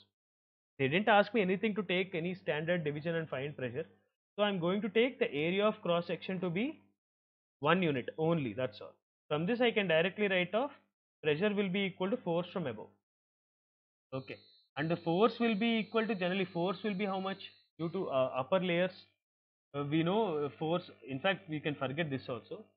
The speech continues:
I'll tell you one thing, D P by D H is equal to rho into G. Remember this? This is one formula we derive in the beginning of, uh, calculating pressure. Pressure is rho G H you get. No, this is nothing but from here.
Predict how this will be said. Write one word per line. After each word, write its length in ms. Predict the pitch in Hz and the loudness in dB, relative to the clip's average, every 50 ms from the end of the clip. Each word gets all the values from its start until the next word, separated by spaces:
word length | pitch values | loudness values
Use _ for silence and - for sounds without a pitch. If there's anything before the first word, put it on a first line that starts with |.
| _ _ _ _ _ - | _ _ _ _ _ -6
I'll 120 | 139 143 139 | -4 -2 0
tell 120 | 156 147 | 0 2
you 140 | 165 185 175 | 2 2 2
one 120 | 156 143 | 0 0
thing, 200 | 135 135 127 123 117 | -2 -4 -6 -4 -2
D 180 | 147 170 190 185 | -2 -2 -2 0
P 140 | 202 214 214 | 0 0 0
by 220 | 196 185 214 214 208 | 2 2 2 2 2
D 300 | 165 170 170 175 180 180 | 2 0 0 0 0 0
H 280 | 196 190 185 - - | 0 -2 -4 -4 -6
is 180 | 175 165 151 165 | -6 -6 -4 -4
equal 460 | 175 170 165 - 170 165 160 156 156 147 | -4 -4 -4 -2 0 0 0 0 0 -2
to 180 | - 220 220 196 | -4 -2 -2 -2
rho 300 | 147 135 139 147 156 175 | -2 -4 -4 -2 -2 0
into 340 | 175 175 170 165 180 180 170 | 0 0 -2 -2 -2 -4 -4
G. 240 | 131 120 123 120 113 | -4 -4 -6 -6 -6
Remember 320 | 120 127 139 156 160 170 | -6 -6 -6 -2 0 -2
this? 240 | 165 160 196 220 214 - - - _ _ _ _ _ _ _ _ _ _ _ _ _ _ _ _ _ _ _ _ _ _ _ _ _ _ _ _ | -2 -2 -4 -8 -8 -10 -16 -20 _ _ _ _ _ _ _ _ _ _ _ _ _ _ _ _ _ _ _ _ _ _ _ _ _ _ _ _
This 100 | 196 202 | -4 -2
is 80 | 202 202 | 0 0
one 180 | 196 190 190 | 0 0 -2
formula 480 | 170 - 170 156 160 165 170 190 208 214 | -2 0 2 2 2 2 4 4 4 4
we 140 | 185 190 185 | 4 2 0
derive 420 | 156 160 151 170 190 226 233 196 | 0 2 2 2 2 2 0 -2
in 120 | 165 160 165 | -4 -4 -4
the 100 | 180 165 | -4 -4
beginning 520 | 135 135 143 135 170 180 196 208 208 180 | -2 -2 -2 0 0 -2 -2 -2 -2 -2
of, 220 | 170 175 226 269 - - - - | 0 0 0 0 -4 -8 -10 -10
uh, 320 | 131 127 120 113 107 95 67 - - - _ _ _ - | -8 -6 -6 -6 -6 -8 -10 -14 -18 -20 _ _ _ -4
calculating 440 | 147 151 147 - 165 156 165 175 | -4 -4 -2 -4 -4 -2 -2 -4
pressure. 300 | 170 - 120 107 104 101 - _ _ _ _ _ _ _ _ _ _ _ _ _ _ _ _ | -6 -6 -10 -10 -10 -14 -20 _ _ _ _ _ _ _ _ _ _ _ _ _ _ _ _
Pressure 280 | - 143 139 196 214 233 | -2 0 4 6 6 6
is 160 | 240 202 180 | 6 4 4
rho 160 | 185 185 190 | 2 2 2
G 240 | 185 170 185 175 180 | 2 0 0 0 0
H 140 | 185 180 - | 0 0 -2
you 80 | 170 | -2
get. 260 | 139 135 127 117 - 190 | 0 0 -2 -2 -2 -4
No, 140 | 190 160 | -4 -4
this 260 | 135 123 131 127 - - | -4 -4 -8 -8 -6 -6
is 160 | 190 175 156 131 147 | -6 -4 -6 -8 -8
nothing 480 | 160 139 131 127 - - 196 196 190 | -6 -6 -6 -4 -2 -4 -2 -2 2
but 220 | 175 196 247 277 - - _ _ _ _ _ _ _ | 2 2 2 2 -2 -8 _ _ _ _ _ _ _
from 160 | 175 180 160 | 2 2 2
here. 280 | 139 156 147 127 113 | 2 0 -2 -2 -2